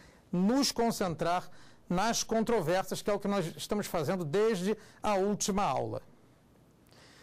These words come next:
Por falar em última aula, na última aula nós tratamos dos crimes contra a vida de civil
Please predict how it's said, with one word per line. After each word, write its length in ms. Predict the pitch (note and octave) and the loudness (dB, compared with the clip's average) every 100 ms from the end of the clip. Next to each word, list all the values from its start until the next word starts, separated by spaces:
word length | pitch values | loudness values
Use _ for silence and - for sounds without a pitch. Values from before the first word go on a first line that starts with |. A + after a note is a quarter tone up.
| - - _ _ | -20 -20 _ _
Por 100 | A#3 | -6
falar 280 | C#4 A3+ G#3 | 0 0 2
em 40 | |
última 320 | G3 G3+ G#3+ | 0 0 0
aula, 440 | G#3+ A3 A#3 B3 C#4 - - | 2 2 2 2 -2 -6 0
na 140 | A3+ | 2
última 420 | C#4 D#4 - A#3 | 2 2 0 0
aula 500 | F3 F#3+ G#3 E3 C#3 - - | 2 2 2 2 0 -4 -2
nós 260 | G#3 A#3+ - | 0 0 0
tratamos 500 | A#3+ - A3 A#3 F3+ | 0 0 0 0 2
dos 260 | G3+ - | 0 0
crimes 460 | - C4+ D4 D4 - | 0 2 2 2 -2
contra 460 | - C4+ D#4 C4 | -2 0 2 2
a 20 | G#3 | 2
vida 240 | F#3 F#3 | 2 0
de 100 | F3+ | 0
civil 460 | - F#3 F3+ A#3+ | 0 0 2 2